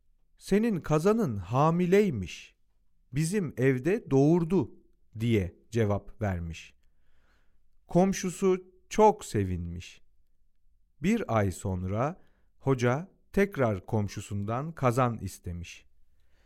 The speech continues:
Komşusu kazanı hemen vermiş. Çünkü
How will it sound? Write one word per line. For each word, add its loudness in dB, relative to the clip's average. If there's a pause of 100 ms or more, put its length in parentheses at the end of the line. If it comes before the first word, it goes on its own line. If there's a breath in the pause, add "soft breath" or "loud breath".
(1500)
Komşusu 2
kazanı 2
hemen 2
vermiş. 0 (640)
Çünkü 0